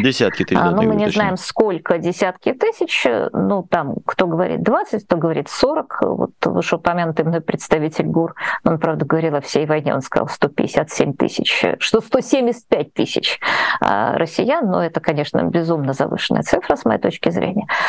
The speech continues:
Speaker 2: Но давайте остановимся, остановимся за не менее ясных цифр, там, на цифре десять тысяч за километр.
Speaker 1: Мгм.
Speaker 2: А
Speaker 1: Хм.
Speaker 2: сколько в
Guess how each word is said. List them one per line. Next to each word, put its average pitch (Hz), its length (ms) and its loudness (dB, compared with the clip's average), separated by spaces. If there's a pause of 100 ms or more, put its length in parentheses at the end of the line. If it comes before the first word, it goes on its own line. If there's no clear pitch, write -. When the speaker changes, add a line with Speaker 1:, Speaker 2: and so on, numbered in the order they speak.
(200)
Speaker 2:
Но 240 320 2
давайте 214 420 0
остановимся, 190 760 0
остановимся 196 800 0
за 170 460 0
не 180 220 2
менее 175 400 0 (300)
ясных - 540 -2
цифр, 190 500 0
там, 143 240 0
на 156 120 2
цифре - 360 -2
десять 185 420 0
тысяч - 380 -2
за - 100 2
километр. - 640 0
Speaker 1:
Мгм. 90 120 -10 (1300)
Speaker 2:
А 185 760 2
Speaker 1:
Хм. - 40 -2
Speaker 2:
сколько 311 1000 -2
в 202 580 0